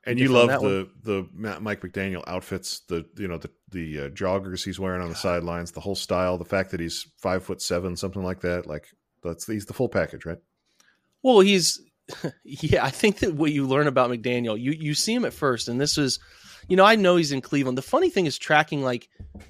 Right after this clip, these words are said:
Speaker 2: the looks of, of McDaniel
Speaker 1: Yeah.
Speaker 2: over the, the,
Speaker 1: Oh, for
Speaker 2: the
Speaker 1: sure.
Speaker 2: five-year windows
Speaker 1: Mm-hmm.
Speaker 2: of, like, when he's with the Texans, he's got this, like, Fu Manchu type of goatee going on.
Speaker 1: Mm-hmm.
Speaker 2: He's with, you know, he had that, like, <laughs> emo phase when he was a Broncos ball boy. Like, he's
Speaker 1: Mm-hmm.
Speaker 2: got some photos out there. I mean,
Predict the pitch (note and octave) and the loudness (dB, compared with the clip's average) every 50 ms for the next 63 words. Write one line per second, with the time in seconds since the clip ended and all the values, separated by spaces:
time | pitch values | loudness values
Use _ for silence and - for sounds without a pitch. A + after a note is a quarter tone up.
0 | - - C#3+ C3+ B2 A#2+ B2+ C#3 C#3 B2+ - - - - - - C3 A#2+ A#2 - | -4 0 0 0 2 2 4 2 2 2 2 -4 -6 -4 -2 -4 -4 -4 -4 -6
1 | - C3 B2 B2 B2+ A#2 - - B2+ A#2+ A#2+ A#2+ A2+ G#2 G2+ - _ - - C#3 | -4 -4 -4 -4 -6 -6 -4 -4 -2 -2 -2 -4 -4 -6 -8 -8 _ -4 0 2
2 | C#3 - C3+ A#2+ B2+ B2 A2+ - C3+ C3 B2+ A2+ - G2 - A#2 A2 F2+ - D3 | 2 2 2 0 -2 -4 -4 -4 -2 -2 -2 0 -2 -2 0 0 0 2 4 4
3 | C3+ C#3 D3 D3 C#3 C#3 C3 C3+ C3+ C3 B2 B2+ A#2+ B2 A#2+ A2 G#2+ G#2 A2 - | 6 6 4 4 2 0 0 0 0 0 -2 -2 -4 -2 -4 -4 -4 -4 -4 -4
4 | G2+ G#2 G2+ B2+ E3 E3+ - - B2+ A#2+ C3+ C3 B2+ B2 C#3 C#3+ D#3 D3+ C#3+ D#3+ | -6 -4 -4 -4 -6 -8 -8 -10 -4 -2 0 0 0 0 -2 0 0 0 -2 -2
5 | - - A2 - - C#3+ D3+ - - D#3 D3 C3+ B2+ A#2+ - C#3 C3+ - C#3+ C3 | -6 -6 -6 0 0 0 0 0 -2 -6 -4 -6 -6 -2 0 -2 0 -2 -4 -6
6 | - A#2+ A#2 - - - D#3 D3+ D3 D3 C#3+ C3+ C3 - - D3 D3+ D3+ D3 C#3+ | -4 -4 -6 -6 -4 -2 0 0 2 2 0 0 -2 -2 0 2 2 2 2 -2
7 | - - D#3 C#3+ C3+ - A#2 A2 A#2+ C3 C#3+ C#3 - - D3+ D3 C#3+ D3 D3 D3 | -2 0 0 0 0 -2 -4 -2 0 0 0 0 -2 -2 -4 -2 0 0 0 2
8 | D3 D3 D3 D3 D3 D3 C#3+ C#3+ C3+ F2+ F2+ F2+ E2+ G#2 C3 C#3+ _ _ - C3 | 2 2 2 4 4 4 2 2 0 -4 -8 -10 -8 -10 -10 -10 _ _ -8 -6
9 | B2+ B2 B2+ C#3+ C#3+ C#3 - - _ _ _ _ _ _ _ _ _ _ _ _ | -6 -2 0 0 0 0 -2 -6 _ _ _ _ _ _ _ _ _ _ _ _
10 | - C#3 B2+ B2 B2 D3 D3+ C#3 C#3+ B2 A#2+ B2 G#2+ - - - - - _ _ | -8 -6 -6 -4 0 0 0 2 0 -2 -4 -6 -10 -12 -14 -18 -20 -20 _ _
11 | _ - D#3+ E3 F3 F3 F3 E3+ F3 E3+ - E3 E3+ E3+ F3 E3+ D3+ D3 D3+ C#3+ | _ -2 0 2 4 4 4 4 2 2 2 4 6 6 6 4 2 0 -2 -2
12 | C#3 C3+ B2+ B2+ A2 - C3+ C#3 D3 D3 - C3+ B2 A#2 A#2 - B2 B2 C3+ C#3+ | -2 -2 -4 -4 -4 -2 0 0 0 0 -2 -4 -4 -4 -4 -4 -2 0 2 0
13 | D3 D3+ D#3 D#3 D#3 D3+ D3+ D3+ C#3+ C3+ C3 - F2+ F2+ A#3 B3+ G3+ G#2 B2 D3+ | 2 0 0 2 2 2 2 0 0 -2 -4 -4 -4 -4 -4 -2 -2 -2 0 0
14 | C#3+ C3 A#2+ - - B2 A2+ A2+ - - - C#3+ C#3+ D3 C#3 B2+ A#2 A2+ A#2 A#2+ | 0 0 0 -4 -10 -10 -10 -14 -12 -6 -2 0 0 0 0 -2 -4 -4 -6 -8
15 | A#2+ A#2+ - A#2 A2 A2 A2+ B2 D#3 D#3+ D#3+ D3 | -8 -8 -8 -8 -8 -8 -6 -4 -2 -2 -2 -2